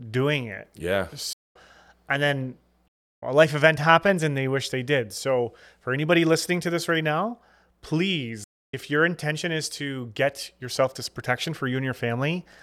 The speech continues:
Speaker 1: I would just do it. Just do it now. Don't delay. Yes, give him a call.
Speaker 2: <laughs>
Speaker 1: And, uh, we'll share his phone number, your phone number at,
Speaker 2: Awesome.
Speaker 1: at the end and everything.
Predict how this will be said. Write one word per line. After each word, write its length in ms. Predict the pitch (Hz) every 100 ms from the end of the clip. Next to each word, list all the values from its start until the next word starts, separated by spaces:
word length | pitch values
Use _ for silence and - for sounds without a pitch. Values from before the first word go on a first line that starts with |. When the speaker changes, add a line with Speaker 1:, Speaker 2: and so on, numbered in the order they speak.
| -
Speaker 1:
I 140 | - 139
would 120 | 135
just 300 | 131 123 -
do 160 | - 117
it. 180 | 107 - -
Just 200 | 120 -
do 100 | 139
it 80 |
now. 320 | 131 123 123 127
Don't 240 | 131 131
delay. 460 | 139 135 131 127 127 - - - - - _
Yes, 540 | - 156 165 - - - _ -
give 180 | - 147
him 100 | 151
a 40 | 139
call. 240 | 131 113 160 - - -
Speaker 2:
<laughs> 320 | - - -
Speaker 1:
And, 380 | - 151 151 151
uh, 60 | 147 _ -
we'll 340 | 147 190 220
share 280 | 190 208 202
his 180 | 190 180
phone 180 | 170 151
number, 220 | 151 165
your 140 | 156
phone 200 | 151 151
number 240 | 147 147 151
at, 140 | 139
Speaker 2:
Awesome. 160 | 123 -
Speaker 1:
at 80 | -
the 140 | 151
end 160 | 131 135
and 80 | 131
everything. 460 | 127 123 117 131